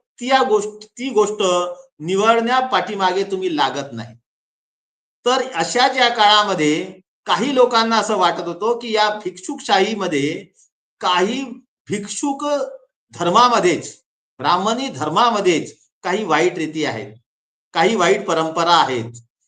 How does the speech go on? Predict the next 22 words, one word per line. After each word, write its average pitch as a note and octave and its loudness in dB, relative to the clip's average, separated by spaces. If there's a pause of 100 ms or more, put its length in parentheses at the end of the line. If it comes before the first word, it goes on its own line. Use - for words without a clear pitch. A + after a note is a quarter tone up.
(100)
या G#3+ 2
वाईट F3+ 2
रीती F3 -2
आणि A3+ 2
परंपरेच्या G3+ 0
नावावर F#3+ 2 (240)
इथल्या G#3+ 2 (160)
भिक्षुक B3 -6
लोकांचं G#3 0
सुद्धा A#3 2 (1400)
एक्सप्लॉयटेशन G#3 2 (1000)
होत F#3 -2
असते, - -10 (480)
याला E3+ 4
थांबवलं F#3 2
पाहिजे. A#2 -2 (400)
जर F3+ 2
आपण F#3+ 0
उदाहरणार्थ E3 2
जर F#3+ 0
असं F3+ -2
घेतलं E3 0